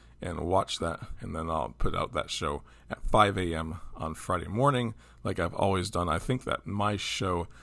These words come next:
has actually been the first one to put out, I think I've been the first one to put out any shows on these debates. Even I think I've beat some of the,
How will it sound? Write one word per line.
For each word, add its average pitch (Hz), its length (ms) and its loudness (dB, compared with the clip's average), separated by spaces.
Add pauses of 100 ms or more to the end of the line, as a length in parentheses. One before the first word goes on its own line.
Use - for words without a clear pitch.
(140)
has 104 260 -6
actually 117 420 2
been 95 220 0
the 87 80 -2
first - 360 -2
one 95 160 -2
to 85 80 -4
put - 180 -2
out, 90 180 0 (880)
I - 100 -2
think 131 180 4
I've 98 360 0
been 107 140 0
the 90 80 -4
first - 380 0
one 101 200 0
to 87 60 0
put - 300 2
out 90 260 2 (240)
any 92 380 -2
shows 101 480 2
on 92 100 0
these 92 180 -4
debates. 95 400 -2 (240)
Even 135 300 4
I 95 80 4
think 147 240 0
I've 98 220 -2
beat 107 160 -4
some 98 240 -2
of 92 240 -2
the, 90 280 -4